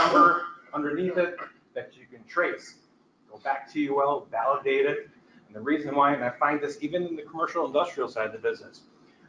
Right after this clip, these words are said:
uh, there's a lot of people, there's a lot of people, especially in the cannabis industry, are buying a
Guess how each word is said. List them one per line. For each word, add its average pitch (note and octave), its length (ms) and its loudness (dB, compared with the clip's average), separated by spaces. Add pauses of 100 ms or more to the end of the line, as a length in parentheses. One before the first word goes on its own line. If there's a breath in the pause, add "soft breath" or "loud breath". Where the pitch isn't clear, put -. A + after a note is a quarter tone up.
(160 soft breath)
uh, A#2+ 220 4
there's A2+ 180 0
a G#2+ 40 -2
lot B2+ 200 6
of C#3 80 -6
people, C#3+ 200 -12 (420)
there's A#2+ 140 -4
a G#2 40 -12
lot A#2+ 180 4
of - 80 -8
people, C#3+ 420 2
especially C#3 640 -2
in C3 100 0
the B2 60 -8
cannabis E3+ 400 0
industry, A#2 460 -10
are A2 80 0
buying A#2+ 380 2
a A2 40 -6